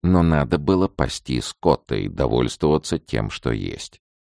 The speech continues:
Официант принёс два стакана лимонного сока со льдом, виски,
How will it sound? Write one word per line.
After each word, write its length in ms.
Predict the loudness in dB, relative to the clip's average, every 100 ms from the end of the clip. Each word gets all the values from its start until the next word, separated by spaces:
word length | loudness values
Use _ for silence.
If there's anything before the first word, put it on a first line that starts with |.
| _ _ _ _ -2
Официант 540 | 0 0 2 2 2
принёс 380 | 2 4 4 4
два 220 | 4 2
стакана 400 | 2 0 0 2
лимонного 480 | 2 4 4 2 2
сока 400 | 0 2 0 0
со 180 | -4 -4
льдом, 480 | -2 2 4 4 -2 _ _ _ -8
виски, 680 | 0 0 0 -2 -2 -2